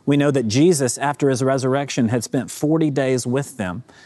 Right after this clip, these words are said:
that three days before that, he was died, crucified, and buried.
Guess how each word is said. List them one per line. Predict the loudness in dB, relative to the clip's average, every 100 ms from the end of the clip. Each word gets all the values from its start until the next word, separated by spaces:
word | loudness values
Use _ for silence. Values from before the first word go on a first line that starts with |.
| -20 -20 -20 -6
that | -6 -2
three | 2 4 4
days | 4 2 0
before | -4 0 2 2
that, | 2 0 -4 -6
he | -2 0
was | 0 -2
died, | -2 0 -2 -4
crucified, | -2 -2 -2 -6 -4 -2 -2 -4
and | -2 -2
buried. | 0 -2 -2 -4